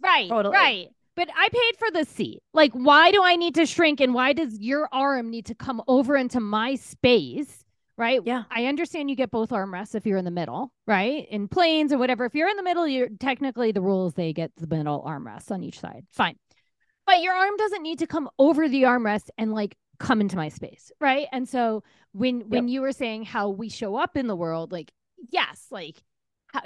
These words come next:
Speaker 1: you know, do we get too close to kid? Like, being aware of our bodies in other people's personal space. But also, when you were saying that, what I thought of is, like, do we make ourselves smaller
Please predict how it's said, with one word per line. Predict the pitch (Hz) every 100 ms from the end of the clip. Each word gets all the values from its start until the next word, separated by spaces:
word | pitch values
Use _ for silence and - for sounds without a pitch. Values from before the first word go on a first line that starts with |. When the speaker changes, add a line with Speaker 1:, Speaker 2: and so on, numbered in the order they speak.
| 233
Speaker 1:
you | 233
know, | 220 175
do | 170 196
we |
get | 175 175
too | 190
close | - 165
to | -
kid? | 226 359 -
Like, | 269 190
being | 285 262
aware | 247 226 214
of | 190 -
our | 254 262 285 262 208
bodies | 190 185 180 175 175 -
in | 202 196
other | 233 240
people's | 202 190 160
personal | - 175 165 147
space. | - 139 135 -
But | - - _ -
also, | 453 571 - 220 170 170 - _ _ _ _
when | 240 233
you | 240
were | 226
saying | 226 196 185
that, | 180 -
what | 196 254
I | 277 349
thought | 294 220
of | 208
is, | 208 196
like, | 190 185 _ _ _ _ - -
do | 233 294 330
we | 247 269 254 233 -
make | 247 226 226
ourselves | 220 208 196 180
smaller | - 214 233 339 277 185 127 277